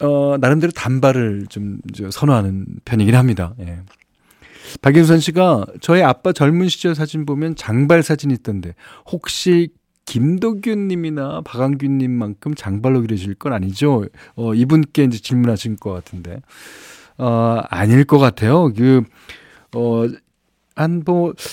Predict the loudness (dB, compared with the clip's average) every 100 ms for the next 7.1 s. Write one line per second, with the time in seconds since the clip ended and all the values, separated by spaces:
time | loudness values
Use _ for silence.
0 | -16 -20 -8 -4 0 0 0 -4 -6 -4
1 | -2 0 0 0 -2 -2 -6 -6 -8 -10
2 | -10 -10 -12 -10 -4 2 6 6 4 2
3 | 2 0 -4 -6 -8 -10 -12 -14 -16 -12
4 | -12 -10 -12 -12 -12 -2 0 2 2 -2
5 | -18 -18 -20 -20 _ -2 4 4 4 2
6 | 0 0 0 -2 -4 -4 -4 -6 -6 -8
7 | -14